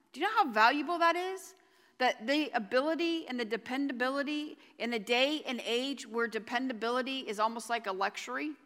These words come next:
Because we, we don't expect much because a lot of people just don't fall through. Making our life count is being trustworthy with the right things that God has put in our hands and being trusted with what we say,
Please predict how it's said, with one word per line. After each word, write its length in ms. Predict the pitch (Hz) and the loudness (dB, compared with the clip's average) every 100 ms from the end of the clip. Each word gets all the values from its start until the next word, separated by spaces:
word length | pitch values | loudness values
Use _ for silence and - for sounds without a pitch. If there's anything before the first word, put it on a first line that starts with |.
| _ _ _ _ _ _ _ _ _ _ _ _ | _ _ _ _ _ _ _ _ _ _ _ _
Because 340 | 240 254 262 | -4 0 -2
we, 380 | 220 285 311 233 226 | 0 0 0 -2 -2
we 180 | 285 285 | 0 2
don't 320 | 269 294 262 | 2 0 -4
expect 580 | 240 - - 277 - 240 | -10 -6 2 2 2 -2
much 400 | 220 285 - - | 0 -2 -4 -10
because 340 | 233 240 226 - | -4 -2 -2 -2
a 60 | |
lot 200 | 214 233 | 6 6
of 100 | 254 | 6
people 260 | - 262 269 | -2 -6 -8
just 240 | 208 220 | -8 -6
don't 300 | 220 220 226 | 0 0 0
fall 200 | 233 226 | 0 2
through. 440 | 233 - 214 285 359 - - - | 0 -6 -6 -6 -8 -12 -18 2
Making 400 | 269 330 415 370 | 4 4 4 8
our 160 | 320 | 8
life 360 | 262 254 269 - | 10 8 6 0
count 340 | - 247 320 262 | 0 4 4 2
is 100 | 220 | -6
being 240 | 269 262 | -4 -4
trustworthy 720 | - - 254 - 302 330 320 | -4 2 2 2 -4 -4 -2
with 220 | 269 226 226 | -2 -4 -4
the 80 | |
right 320 | 202 226 269 277 | 2 4 4 0
things 240 | 277 262 240 | -8 -8 -6
that 160 | 208 | -6
God 240 | 214 233 254 | 4 4 4
has 160 | 226 - | -2 -8
put 180 | - 240 | -6 -4
in 140 | 269 | 0
our 160 | 262 269 | 2 2
hands 440 | 233 226 226 220 - - - | -2 -4 -4 -8 -16 -20 -4
and 160 | 214 214 | -2 0
being 180 | 240 247 | -2 -4
trusted 560 | - 285 277 285 262 254 220 | 4 4 4 -4 -6 -6 -6
with 160 | 220 | -4
what 180 | 220 196 | -2 -4
we 100 | 202 | -4
say, 480 | - 233 269 320 | -4 -2 0 0